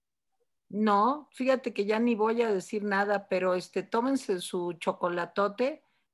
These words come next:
no hagan corajes, como dijo Miguel, y aguanten. Miguel ya se cortó y yo digo que ya dijo, "Pues ya, ¿pa' qué entro? Pues ya nos vamos". Jaime Guerrero, hasta <laughs>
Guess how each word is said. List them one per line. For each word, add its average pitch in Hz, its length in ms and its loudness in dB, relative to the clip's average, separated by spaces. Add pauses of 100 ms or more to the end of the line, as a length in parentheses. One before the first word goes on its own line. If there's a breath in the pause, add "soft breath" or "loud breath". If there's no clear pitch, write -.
no 196 120 0
hagan 233 260 0
corajes, 190 680 0
como 170 280 -4
dijo 190 280 -4
Miguel, 202 640 -4
y 175 100 -4
aguanten. 170 640 -2
Miguel 226 400 2
ya 220 200 2
se 214 180 -8
cortó 208 480 -2
y 240 80 -4
yo 196 140 0
digo 185 420 -4
que 160 160 -8
ya 170 160 -4
dijo, 180 360 -4
"Pues 175 120 -16
ya, 202 240 2
¿pa' 160 160 -4
qué 180 140 -6
entro? 175 320 -4
Pues - 100 -20
ya 160 180 -2
nos 160 220 -6
vamos". 139 460 -4 (320 soft breath)
Jaime 262 260 6
Guerrero, 233 460 6
hasta 226 300 4
<laughs> 220 60 4